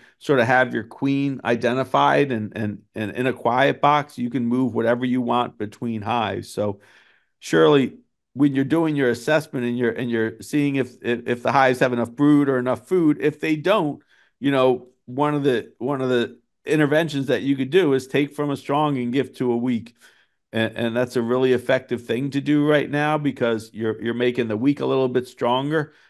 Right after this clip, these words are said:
And the strong, you're sort of delaying the swarm impulse a little bit by stealing some brood out of the strong and giving it to the weak. So feel free. The only thing you, <laughs>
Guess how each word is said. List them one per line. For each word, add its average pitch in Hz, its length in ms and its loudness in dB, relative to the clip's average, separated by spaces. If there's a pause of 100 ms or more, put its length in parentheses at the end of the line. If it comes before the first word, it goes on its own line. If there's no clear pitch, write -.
(340)
And 120 120 0
the 107 80 -4
strong, 135 440 0
you're 127 100 -2
sort 127 200 -2
of 117 100 -2
delaying 120 420 0
the 110 60 -8
swarm 131 420 -2
impulse 139 460 0
a 139 60 -8
little 135 240 -2
bit 156 260 0
by 101 100 0
stealing 123 460 -2
some 113 180 -6
brood 120 280 2
out 113 220 2
of 107 60 -2
the 110 80 -6
strong 117 480 -4
and 110 100 -8
giving 113 260 -2
it 104 140 -8
to 104 100 -14
the 104 120 -6
weak. 101 320 -8
So 107 200 -6
feel 180 300 0
free. 165 380 -4 (240)
The - 80 -2
only 220 160 2
thing 233 160 -2
you, 202 260 -2 (200)
<laughs> 220 300 2